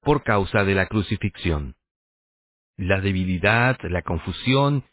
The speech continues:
y la crisis de fe que experimentaron al ver a su maestro morir en la cruz como un criminal se transformó gracias a la resurrección,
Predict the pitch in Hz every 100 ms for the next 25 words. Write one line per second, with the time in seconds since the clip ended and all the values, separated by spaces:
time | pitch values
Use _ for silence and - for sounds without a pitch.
0 | _ _ 123 107 85 - 147 202 - 110
1 | 82 92 80 143 156 - 101 - - 90
2 | 85 85 110 117 110 90 95 104 101 104
3 | 82 101 110 110 92 82 90 143 123 85
4 | 78 - 135 135 - 92 85 120 131 -
5 | 120 92 87 95 143 151 113 _ _ _
6 | - 147 135 110 - 87 95 170 139 _
7 | _ _ - 120 165 170 - 87 73 -
8 | - 104 107 104 - 101 90 - 85 76
9 | 71